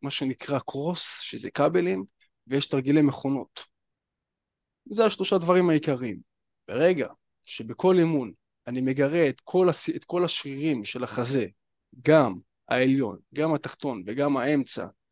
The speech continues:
בכל מיני ורסיות, אז הוא יהיה לי מגורה יותר. איך אני, איך אני בוחר את הוורסיות? נגיד, הולך שם לתרגיל של הפרפר, של ה-, כאלה, עושה אותו זה מכונה. אחרי זה אני רוצה לעשות בנץ',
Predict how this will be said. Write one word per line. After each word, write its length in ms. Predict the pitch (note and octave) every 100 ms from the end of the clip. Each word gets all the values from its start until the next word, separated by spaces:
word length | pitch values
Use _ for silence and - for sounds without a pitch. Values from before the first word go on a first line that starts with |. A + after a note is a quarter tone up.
| _ _ -
בכל 220 | - F3+
מיני 240 | F#3 D#3+ A2+
ורסיות, 720 | D3+ G3 F3+ - B2+ C3+ - - _ _ _ _ _ _
אז 200 | B2 A#2+
הוא 60 | C#3+
יהיה 180 | D3 E3
לי 120 | E3+
מגורה 400 | D3+ C3 C3+ E3
יותר. 300 | D#3+ A2 - - _ _ _ _ _ -
איך 300 | F3+ D#3+ D3
אני, 180 | C3 B2+ -
איך 140 | C#3+ D#3
אני 120 | C#3
בוחר 280 | B2+ C3+ B2+
את 100 | A2
הוורסיות? 680 | A#2+ F3 F3+ - G3+ - - _ -
נגיד, 340 | C3 D#3 A2+ - _ - - - - - _
הולך 280 | - F3+ F3
שם 200 | F3+ D#3+
לתרגיל 420 | D3 D3 C#3+ D#3+
של 200 | - C#3
הפרפר, 640 | C3 B2+ B2+ F3+ F#3 D#3+ -
של 280 | - C#3 C3
ה-, 220 | B2 G#2+ -
כאלה, 420 | C3+ D3 F3 F#3 E3 C#3 -
עושה 280 | C3 - E3
אותו 220 | D3 C#3+
זה 140 | C#3
מכונה. 420 | C3+ - C3 G#2 C#2+ _ _ -
אחרי 280 | A#2 - F3
זה 120 | E3
אני 100 | D3+
רוצה 460 | C#3+ C#3+ - F3 E3+
לעשות 340 | C#3 - B2+
בנץ', 340 | C#3+ D3+ G#2